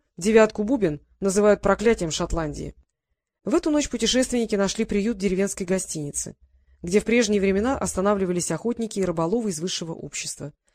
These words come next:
приезжавшие сюда из Лондона пострелять куропаток и тетеревов или половить рыбу на искусственную мушку.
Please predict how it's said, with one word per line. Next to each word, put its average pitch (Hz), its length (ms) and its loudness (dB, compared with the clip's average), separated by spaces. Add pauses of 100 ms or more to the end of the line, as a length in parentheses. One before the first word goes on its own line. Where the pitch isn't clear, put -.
(140)
приезжавшие 185 520 2
сюда 160 280 -2
из 156 120 -6
Лондона 240 380 0 (220)
пострелять 269 420 0
куропаток 202 560 -2
и 156 80 -8
тетеревов 151 580 -4 (240)
или 330 160 4
половить 180 400 2
рыбу 214 220 0
на 165 140 -2
искусственную 170 520 -6
мушку. 147 400 -10